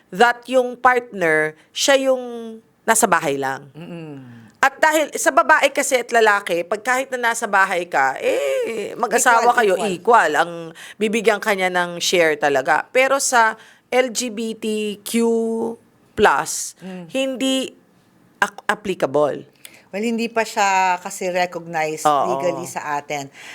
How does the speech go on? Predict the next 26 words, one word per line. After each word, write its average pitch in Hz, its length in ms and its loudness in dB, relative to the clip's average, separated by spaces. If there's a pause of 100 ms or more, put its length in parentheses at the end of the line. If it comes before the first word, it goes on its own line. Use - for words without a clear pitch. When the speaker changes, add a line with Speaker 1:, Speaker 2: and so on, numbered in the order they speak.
(140)
Speaker 2:
Um, 208 400 2
unlike 220 400 -2
other 202 320 -2
jurisdictions, 202 400 -4
lalo 185 240 0
na 190 80 -6
sa 160 420 -2
Estados 147 540 -6
Unidos, 175 480 -6
no, 175 160 -2 (320)
na, 226 400 0 (320)
ah, 196 400 -2
they 185 320 -4
now 170 240 -2
allow, 160 640 0 (320)
ah, 139 540 -2
same-sex 170 920 -6
marriage. 165 600 -2
At 147 160 -10
the 151 80 -6
same 175 320 -10
time, 180 240 -4
even 196 400 -6 (280)
without 208 400 0
same-sex 185 540 -8
marriage, 151 420 -6